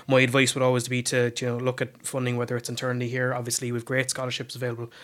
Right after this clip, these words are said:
for, um, students thinking of doing them here in, um, the business school, but also look externally. Um, you know, Mara's talked there about, you know, European Union, um, you know, funding a number of projects,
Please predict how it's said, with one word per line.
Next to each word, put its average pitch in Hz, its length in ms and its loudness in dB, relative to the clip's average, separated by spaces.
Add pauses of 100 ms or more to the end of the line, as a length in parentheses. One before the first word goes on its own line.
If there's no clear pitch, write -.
(120)
for, 120 360 0
um, 120 280 -4
students 117 320 -2
thinking 127 260 -8
of 117 60 -8
doing 127 160 -2
them 123 140 -2
here 123 200 -4
in, 120 100 -4
um, 120 220 -6
the 117 100 -14
business 139 220 0
school, 143 240 0 (320)
but 135 100 2
also 123 280 4
look 120 160 -4
externally. 120 600 -4
Um, 123 220 -6
you 127 40 -8
know, 123 120 -2
Mara's 123 260 0
talked 127 240 -4
there 127 120 -2
about, 120 300 -4
you 135 60 -4
know, 117 160 -4 (220)
European 123 380 0
Union, 123 320 2 (300)
um, 120 540 0
you 135 60 -8
know, 123 60 -4
funding 123 320 -4
a - 20 -2
number 123 200 -2
of 117 100 -4
projects, 131 500 2